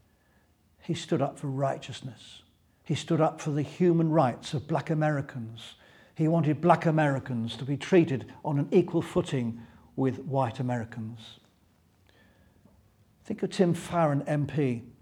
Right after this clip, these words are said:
He used to be the leader of the Li-, Liberal Democrats in Britain. He abstained on the same-sex marriage bill when it came to the House of Commons.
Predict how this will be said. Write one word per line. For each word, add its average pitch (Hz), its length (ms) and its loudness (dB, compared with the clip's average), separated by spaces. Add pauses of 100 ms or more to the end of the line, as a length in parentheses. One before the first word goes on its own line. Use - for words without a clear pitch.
(880)
He 185 120 2
used 190 180 4
to 180 60 2
be 180 60 6
the 180 120 4
leader 185 320 8
of 123 120 2
the 139 80 6
Li-, 156 220 4
Liberal 160 300 6
Democrats 156 580 4
in 151 80 2
Britain. 139 520 -2 (520)
He 196 120 10
abstained 185 800 8 (160)
on 170 120 6
the 156 100 4
same-sex 180 760 2
marriage 165 500 2
bill 127 380 0 (300)
when 160 100 2
it 156 140 -4
came 165 280 -2
to - 140 -6
the 143 100 -6
House 139 540 -4
of - 160 -12
Commons. 117 640 -4